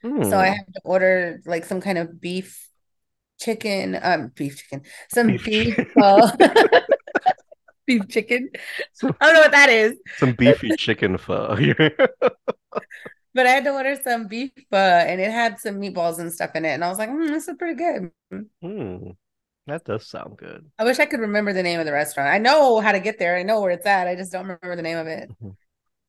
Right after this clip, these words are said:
Speaker 2: There is, so the one time I went to this place, um, are you familiar with Nine Nine Market?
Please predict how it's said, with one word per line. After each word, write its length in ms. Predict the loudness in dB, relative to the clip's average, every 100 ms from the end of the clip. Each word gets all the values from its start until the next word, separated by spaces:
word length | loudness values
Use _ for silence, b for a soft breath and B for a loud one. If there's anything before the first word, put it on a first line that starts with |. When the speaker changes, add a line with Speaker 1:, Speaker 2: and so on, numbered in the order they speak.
| _
Speaker 2:
There 200 | 0 2
is, 100 | 0
so 340 | 0 0 0 -4
the 100 | -8
one 240 | -6 -4
time 140 | -2 0
I 60 |
went 200 | 0 -2
to 80 | -6
this 160 | -10 -8
place, 260 | -8 -6 -2
um, 320 | 0 -2 -4 -4
are 80 | -4
you 80 |
familiar 420 | -4 -4 -2 -2 -2
with 180 | -2
Nine 260 | 0 0 0
Nine 280 | -2 -2 -6
Market? 480 | -6 -6 -6 -8